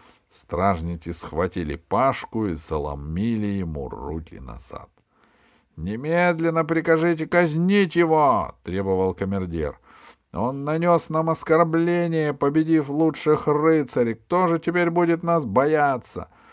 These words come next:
"Сжечь его!" настаивал епископ.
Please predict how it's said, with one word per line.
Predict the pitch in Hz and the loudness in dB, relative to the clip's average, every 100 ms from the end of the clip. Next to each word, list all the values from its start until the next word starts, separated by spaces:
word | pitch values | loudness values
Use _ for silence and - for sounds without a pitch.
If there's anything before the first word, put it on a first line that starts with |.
| _ - | _ -20
"Сжечь | 71 73 76 160 160 156 147 143 - | -14 -10 2 6 8 8 6 2 -4
его!" | 143 139 135 123 120 104 95 | -2 0 2 4 4 2 -2
настаивал | 101 - 113 107 101 104 | -4 -2 0 2 0 0
епископ. | 110 - 92 - - | -4 -6 -8 -10 -16